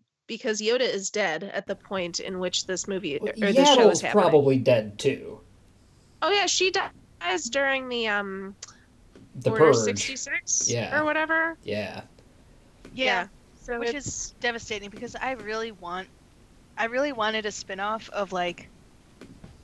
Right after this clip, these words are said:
Speaker 3: whatever race Yoda is, like, his planet. And, like, can you imagine just, like,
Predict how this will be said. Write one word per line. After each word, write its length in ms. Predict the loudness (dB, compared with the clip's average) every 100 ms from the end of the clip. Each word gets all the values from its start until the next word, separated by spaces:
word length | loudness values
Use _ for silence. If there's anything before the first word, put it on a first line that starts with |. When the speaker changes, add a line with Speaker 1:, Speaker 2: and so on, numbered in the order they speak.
| -14 -4
Speaker 3:
whatever 480 | 0 0 2 0 -2
race 360 | -4 -2 0 -2
Yoda 260 | -2 -4 -2
is, 400 | -2 -2 -4 -4
like, 280 | -4 -4 -10
his 300 | -6 -6 -6
planet. 540 | -10 -6 -4 -2 -2 -6 -20 -20 -20 -20 -14 -4
And, 180 | -2 0
like, 240 | -2 -2 -10 -20 -20 -20 -10
can 160 | -4
you 100 | -2
imagine 580 | 0 0 0 -2 -4 -4
just, 220 | -8 -6
like, 240 | -2 -4